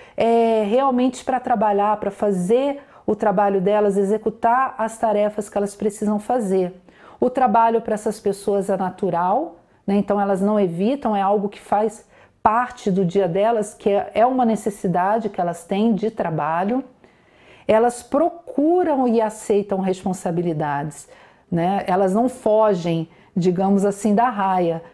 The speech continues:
né? Elas procuram ter responsabilidade, elas aceitam quando essas responsabilidades são delegadas a elas.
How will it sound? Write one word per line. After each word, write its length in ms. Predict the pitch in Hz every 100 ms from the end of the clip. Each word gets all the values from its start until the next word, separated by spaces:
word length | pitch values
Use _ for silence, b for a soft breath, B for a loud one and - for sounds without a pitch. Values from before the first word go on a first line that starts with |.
| B
né? 280 | 180 196 208
Elas 240 | 185 208 -
procuram 720 | 254 262 - 269 311 285 208
ter 320 | - 247 269
responsabilidade, 1200 | 226 226 214 208 196 180 185 165 180 214 233 - B B
elas 260 | 202 214 208
aceitam 640 | 208 - 233 254 247 220
quando 340 | 214 202 -
essas 360 | 196 196 - 190
responsabilidades 1000 | 196 - 202 - 190 196 185 180 190 -
são 300 | - 208 208 B B -
delegadas 680 | 214 220 208 196 185 190 196
a 120 | 220
elas. 520 | 185 165 156 160 -